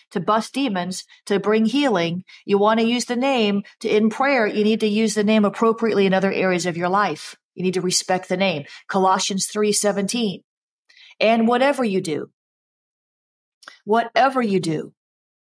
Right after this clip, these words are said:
whatever you do, in word or deed, do everything in the name of the Lord Jesus." Giving thanks to God the Father through him. So, and then Malachi four two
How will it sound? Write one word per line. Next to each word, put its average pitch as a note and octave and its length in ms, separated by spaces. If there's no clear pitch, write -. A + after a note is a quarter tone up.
whatever B3 640
you A3+ 160
do, D#3 380
in G#3 280
word A#3+ 420
or A#3 220
deed, E3+ 540
do A#3+ 380
everything F#3 880
in F3+ 160
the F3+ 100
name G#3+ 520
of F#3+ 160
the F3 80
Lord F3+ 300
Jesus." - 680
Giving G3 300
thanks A3+ 460
to A3+ 120
God F#3+ 440
the F#3+ 100
Father D#3+ 580
through D#3+ 680
him. D#3 360
So, - 180
and F3+ 240
then F#3 180
Malachi F#3 500
four F#3 280
two D3+ 340